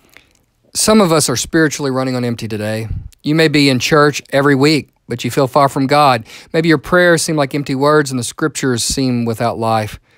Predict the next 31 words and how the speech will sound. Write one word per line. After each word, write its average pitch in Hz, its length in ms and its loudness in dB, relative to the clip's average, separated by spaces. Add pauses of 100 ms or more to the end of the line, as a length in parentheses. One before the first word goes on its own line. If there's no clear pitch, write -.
(200)
You 135 100 0
hear 180 140 4
the 143 100 2
songs, 139 540 2
but 120 140 -8
the 123 80 -6
words 127 500 0
seem, 117 680 -4 (360)
the 120 300 -6
words 135 320 2
are 123 80 2
there 123 240 2
and 120 80 0
you 113 80 -2
hear 160 220 2
them, 120 180 0
but 110 120 -6
the - 60 -10
power 131 320 2
itself 117 520 -2
is 110 100 -4
missing. 113 380 -4 (500)
Sometimes 147 480 -2
we 110 100 -4
feel 123 380 -2
spiritually 107 640 -6
dry, 101 480 -6 (120)
empty, 110 320 -4
spinning 120 440 -4
our 110 100 -4
wheels. 104 460 -6